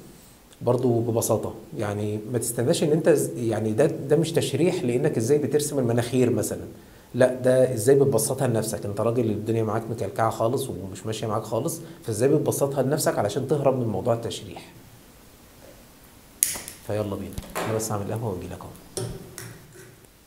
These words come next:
الموضوع ببساطة إن أنا بتخيل ال-، المناخير، آه، عبارة عن دايرة، وعلى الجنبين بتوعها كده إيه، نص دايرة، وفي ال-، الخط اللي في النص ده اللي هو العظمة وفتحتين المناخير.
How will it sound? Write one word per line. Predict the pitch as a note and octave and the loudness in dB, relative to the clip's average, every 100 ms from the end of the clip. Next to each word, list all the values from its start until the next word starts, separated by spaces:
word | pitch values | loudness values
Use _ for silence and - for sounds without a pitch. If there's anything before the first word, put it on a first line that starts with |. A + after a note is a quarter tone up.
| - - _ - - - - - - - - - - - - | -20 -20 _ -20 -20 -20 -20 -20 -20 -20 -20 -20 -20 -14 0
الموضوع | A2 A2 A2+ D3 | 4 6 6 6
ببساطة | B2+ G#2 - B2+ C#3 C3+ A#2 | 6 4 6 6 6 6 4
إن | G2 | 4
أنا | A#2 | 6
بتخيل | A#2 G#2 - A#2 A#2+ A2 | 6 4 2 4 6 6
ال-، | E2+ E2+ | 4 0
المناخير، | E2+ D#2+ G2 G2 F#2 - A#2 C3+ C#3+ - - - - - - | 0 2 4 4 4 6 6 6 4 -6 -14 -16 -16 -10 2
آه، | F#2 F#2 | 4 6
عبارة | G2 B2 | 6 4
عن | A2 G2+ | 4 2
دايرة، | G2 C3 D#3+ D#3+ - - - | 4 6 4 2 -8 -14 -2
وعلى | G2+ G2 G2 G2 F#2 - - - | 4 6 6 4 4 2 -2 -6
الجنبين | G2+ G2 G#2 G2 B2 | -2 2 4 8 8
بتوعها | A#2 B2 A#2 | 8 6 6
كده | A2+ A#2+ | 2 4
إيه، | A#2 | 4
نص | A#2 A2 - | 6 4 4
دايرة، | F2+ E2+ - - | 4 2 0 -4
وفي | G2 - C#3 | 0 4 6
ال-، | C3+ A#2 G#2 G2 G2 | 6 6 6 6 4
الخط | - A#2 - | 2 2 2
اللي | G#2 | 2
في | - | 0
النص | F#2+ A2 A2+ | 2 4 4
ده | A#2+ | 4
اللي | A#2 | 4
هو | G#2 A2 G#2 G2 F2+ E2+ E2 - | 4 6 6 4 2 2 0 0
العظمة | F#2 F2+ A2 C#3 D#3 - - - - - - - | 4 6 8 6 4 -2 -14 -12 -14 -14 -18 -4
وفتحتين | - - F#2 A2+ | 2 2 4 4
المناخير. | A2+ G2 F2 - - - | 6 6 4 0 -4 -8